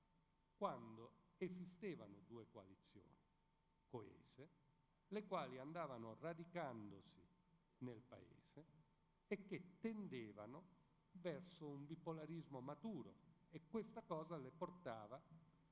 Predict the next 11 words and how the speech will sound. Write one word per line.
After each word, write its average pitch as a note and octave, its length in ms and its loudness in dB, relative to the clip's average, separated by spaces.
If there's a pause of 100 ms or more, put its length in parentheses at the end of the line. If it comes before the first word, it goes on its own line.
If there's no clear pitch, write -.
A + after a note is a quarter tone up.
(280)
anche F#3 560 4 (260)
a F3+ 280 2
tendere E3 500 6
verso C#3 340 -2
il D3+ 120 -2
cinquanta B2 600 -4
per - 220 -6
cento. D3 480 2 (520)
Quindi B2 280 6
ad C#3 120 0
avvicinarsi D3+ 1000 2